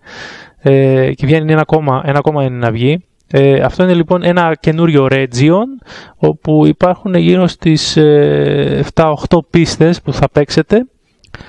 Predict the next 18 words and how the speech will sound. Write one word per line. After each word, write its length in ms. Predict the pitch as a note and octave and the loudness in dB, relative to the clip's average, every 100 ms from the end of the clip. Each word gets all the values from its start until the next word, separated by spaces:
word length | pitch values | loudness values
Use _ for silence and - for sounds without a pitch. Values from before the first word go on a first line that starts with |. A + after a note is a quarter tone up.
| _ | _
Ε, 540 | - C#3+ D3 C#3+ C#3+ | 0 2 4 2 2
δύο-τρεις 380 | C#3 D#3 - D3+ | 2 0 0 -2
main 320 | D3 D#3+ D3+ D3 | 0 0 0 -2
mission 260 | D#3 D#3 | 0 -2
νομίζω 420 | C#3 C#3 D#3 F3 | -2 0 2 2
και 140 | F#3+ D#3+ | 2 0
εφτά 240 | D3+ - | 0 0
οχτώ 260 | D#3 - D#3 | -2 -2 -2
πίστες 440 | E3+ D#3 E3+ D#3+ - - - - | 0 0 0 -2 -8 -20 -20 -20
όπου 580 | - C#3+ C#3 D3+ C#3 C#3 | -4 -4 -2 -2 0 0
μπορείτε 280 | C#3 D3 D3 | 2 0 2
να 120 | D3 | 0
παίξετε 380 | C3 D3+ - D3+ | 0 -2 -2 -4
και 140 | C#3 C#3+ | -2 0
να 500 | C#3 C3+ C3 C3 B2+ | 0 0 0 0 -2
βγάλετε 320 | C3+ C#3+ C#3 | 0 0 -2
σαν 200 | - C#3+ | -2 -2
submissions. 680 | - C#3+ B2+ B2 B2+ - | 0 -2 -2 0 0 0